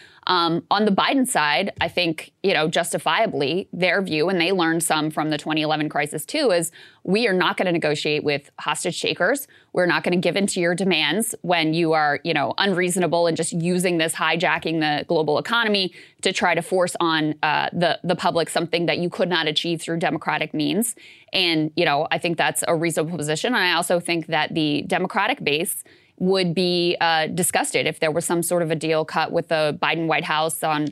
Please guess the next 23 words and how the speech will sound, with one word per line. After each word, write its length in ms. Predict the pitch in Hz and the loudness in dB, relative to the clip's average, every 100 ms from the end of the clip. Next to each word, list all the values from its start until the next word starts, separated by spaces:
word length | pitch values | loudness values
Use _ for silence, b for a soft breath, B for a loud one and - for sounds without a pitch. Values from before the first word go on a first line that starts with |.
| - | -2
Social 160 | 165 | -4
Security, 420 | 165 - 170 170 | -4 -4 -2 0
Medicare, 600 | 165 156 - 156 160 156 | 0 -2 0 0 2 0
or 60 | 151 B B | -2 B B
these 180 | - 175 | -2 0
other, 440 | - 160 156 151 - | 2 2 2 2 2
uh, 280 | 147 143 143 | 2 0 -2
you 80 | 170 | -2
know, 140 | 143 143 | -2 -2
entitlement 460 | 156 160 151 151 | -2 -2 0 -2
spending. 380 | - 233 165 143 B B B | -2 -2 0 -4 B B B
So, 540 | - 202 185 170 165 - | -2 2 4 4 2 -2
you 100 | 185 | 0
know, 260 | 180 151 170 | 2 2 0
they 340 | 185 175 190 208 | -2 0 2 2
aren't 200 | 190 - | 0 0
really 540 | 175 156 160 156 156 - | 0 2 2 0 -4 -4
positioned 540 | 190 175 180 175 160 | 0 0 0 -2 -2
to, 440 | - 160 147 143 - - - | -2 0 0 0 -4 -10 -6
to 220 | - 160 147 | 0 0 0
back 260 | 175 151 | -2 -2
down 240 | - 160 147 | 0 0 0
either. 460 | 220 262 175 160 | 0 0 2 0